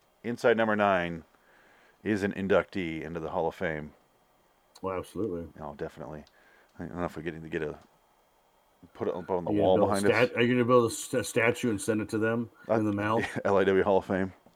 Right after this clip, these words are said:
Speaker 2: Yeah, I think so.
Speaker 1: <laughs>
Speaker 2: What the hell is this,
Speaker 1: A re-,
Speaker 2: Steve?
Speaker 1: a really
Speaker 2: Oh,
Speaker 1: great
Speaker 2: no, Reese.
Speaker 1: <laughs> a really grainy picture of us, like, from here.
Speaker 2: No, just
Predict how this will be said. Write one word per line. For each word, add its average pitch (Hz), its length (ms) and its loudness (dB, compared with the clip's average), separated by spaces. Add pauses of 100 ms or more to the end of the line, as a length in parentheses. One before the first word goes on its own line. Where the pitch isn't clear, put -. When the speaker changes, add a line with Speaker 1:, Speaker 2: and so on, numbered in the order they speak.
(480)
Speaker 2:
Yeah, 156 360 0
I 101 140 -4
think 131 200 -2
so. 107 280 -2 (380)
Speaker 1:
<laughs> 135 80 2 (380)
Speaker 2:
What 269 260 12
the 262 60 12
hell 269 220 12
is 202 220 8
this, - 520 8
Speaker 1:
A 104 100 0
re-, 120 120 6
Speaker 2:
Steve? 233 600 2
Speaker 1:
a - 80 4
really 123 260 10
Speaker 2:
Oh, 107 40 2
Speaker 1:
great 220 280 12
Speaker 2:
no, 254 160 12
Reese. 196 520 6 (360)
Speaker 1:
<laughs> - 380 -10
a 113 80 6
really 135 200 10
grainy 113 400 8
picture 113 340 6
of 101 100 10
us, 107 260 10
like, 95 180 4
from 92 180 -2
here. 92 340 4 (1000)
Speaker 2:
No, 233 180 6
just - 240 -6